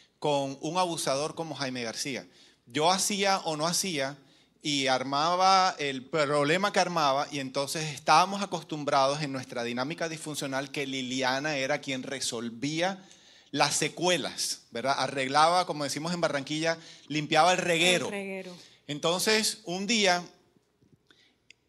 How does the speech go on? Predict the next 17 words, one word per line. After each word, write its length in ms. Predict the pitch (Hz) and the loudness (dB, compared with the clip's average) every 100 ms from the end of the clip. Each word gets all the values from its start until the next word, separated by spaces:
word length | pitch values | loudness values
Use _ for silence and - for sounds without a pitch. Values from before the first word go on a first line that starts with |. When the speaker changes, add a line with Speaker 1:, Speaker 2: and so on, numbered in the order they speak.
| _ _ _ _ | _ _ _ _
Speaker 1:
Dani 360 | 147 165 208 214 | 4 4 6 4
o 80 | |
Antonella, 460 | 185 170 160 165 175 | 4 2 -2 0 -2
no 100 | 151 | -2
recuerdo, 560 | 160 165 156 131 143 143 - | -4 -2 -2 -2 -6 -10 -8
le 260 | 135 131 | -2 -2
dicen, 540 | 131 131 147 143 165 165 | -4 -6 -4 -2 -4 -4
en 180 | 143 127 | -4 0
la 100 | 135 | 0
época 240 | 185 185 | 0 -2
que 40 | 160 | 0
estábamos 340 | 165 175 175 | 0 0 -2
separados, 500 | 147 147 151 135 120 | -2 2 2 0 -2
le 120 | 135 | -6
preguntan 640 | 131 123 127 143 151 151 147 | -2 -2 -4 -4 -2 -2 -4
a 60 | 135 | -4
Liliana, 500 | 127 127 127 110 | -2 -2 -2 -4